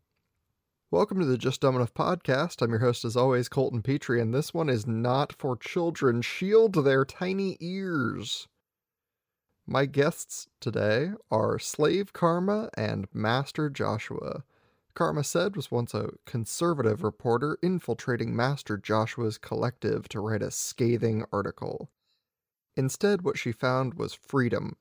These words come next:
and a new sense of identity. They are both here to discuss the pleasures and pitfalls that come with choosing a non-traditional route of exploration with your partner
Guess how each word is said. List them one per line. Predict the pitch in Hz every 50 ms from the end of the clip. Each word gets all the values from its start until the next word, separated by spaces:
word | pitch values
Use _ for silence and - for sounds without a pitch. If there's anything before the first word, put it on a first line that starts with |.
| -
and | - 110 107
a | 110
new | 117 120 135 139
sense | 139 - - - 127 127 - 131
of | 113 113
identity. | 107 107 95 104 107 107 104 107 98 - - 147 - _ _ _ _ _ _ _ _ _ _ _ _ _ _ _
They | - 156
are | 170 170
both | 151 147 156 170 170 -
here | - 175 160 156
to | 151 123
discuss | 104 113 - - - 143 139 143 - -
the | - - -
pleasures | - - 139 139 139 135 139 135 131 120 127
and | 101 104 107 -
pitfalls | - - - - - 135 127 127 123 120 120 -
that | - 107 - -
come | 151 143 151 147
with | 131 120 - -
choosing | - 151 139 131 135 127 120 117
a |
non-traditional | 113 127 135 147 165 175 170 - - 113 123 139 143 - - 143 139 135
route | 131 127 131 127 - - - -
of | 104 113
exploration | 117 120 - - - - 120 117 117 127 135 - - 131 127 113
with | 110 101
your | 101 113 120 127 127
partner | - - 127 131 - - 135 135 139 143 143